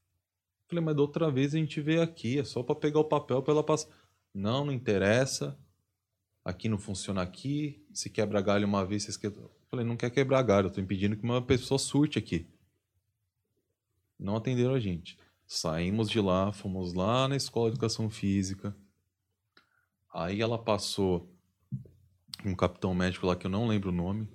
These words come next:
também nem a especialidade dele. Mas ele olhou e falou, "Ó, eu não sou psiquiatra, mas você tem que ficar afastada pra tratamento. Isso aqui é gravíssimo." Entregou o papel pra ela, corroborando com o afastamento.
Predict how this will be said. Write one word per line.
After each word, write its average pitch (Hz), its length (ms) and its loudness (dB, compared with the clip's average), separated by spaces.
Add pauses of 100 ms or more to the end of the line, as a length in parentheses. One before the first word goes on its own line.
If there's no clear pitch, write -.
também 90 240 -2
nem 92 120 -2
a 98 40 0
especialidade 85 720 -2
dele. 87 360 0 (1120)
Mas 90 160 -2
ele 101 140 4
olhou 107 600 4
e - 60 -20
falou, 120 280 -2
"Ó, - 540 -12
eu 90 120 -4
não 117 100 -4
sou 123 200 -6
psiquiatra, 120 720 -2 (960)
mas 92 480 -2 (180)
você - 100 -2
tem 87 200 -2
que 90 100 -8
ficar - 160 -2
afastada 180 400 2
pra 190 120 2
tratamento. 185 640 0 (160)
Isso - 120 -10
aqui 87 200 -8
é 143 320 -4
gravíssimo." 139 600 0 (440)
Entregou 107 420 -2
o 131 60 -10 (100)
papel 123 260 -2
pra 151 220 -4
ela, 92 240 -4 (380)
corroborando 95 560 0
com 107 80 -4
o 104 40 0
afastamento. 107 600 -6